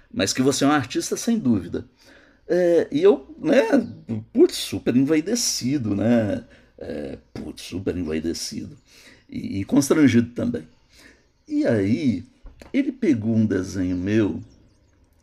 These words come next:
me mostrou e falou assim: "Olha, esse desenho aqui é como se o espírito do Felipe Guston tivesse baixado em você." Aí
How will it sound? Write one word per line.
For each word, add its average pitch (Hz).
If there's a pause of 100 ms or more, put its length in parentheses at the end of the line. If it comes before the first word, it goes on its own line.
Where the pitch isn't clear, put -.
(140)
me 123
mostrou 127 (680)
e 170
falou 196
assim: 101 (560)
"Olha, 208 (280)
esse 247
desenho 104
aqui 254 (800)
é 175
como 214
se 226
o 233
espírito 233
do 139
Felipe 131
Guston 117
tivesse 95
baixado 92
em 87
você." - (1300)
Aí 135